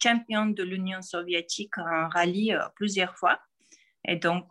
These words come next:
euh, mes souvenirs d'enfance sont remplis de,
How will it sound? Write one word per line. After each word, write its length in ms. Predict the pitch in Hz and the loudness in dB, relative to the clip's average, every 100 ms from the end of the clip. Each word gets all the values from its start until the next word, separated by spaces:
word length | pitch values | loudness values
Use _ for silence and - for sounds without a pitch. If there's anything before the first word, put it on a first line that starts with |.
| - | -2
euh, 320 | 165 160 165 | 0 0 2
mes 140 | 175 | 2
souvenirs 460 | 180 214 196 202 202 | 2 2 4 2 2
d'enfance 580 | 185 185 - 226 233 - | 2 2 4 4 2 -2
sont 140 | 185 | -2
remplis 460 | 185 202 202 240 226 | 2 0 0 -6 -4
de, 360 | 180 170 165 | -4 -2 -4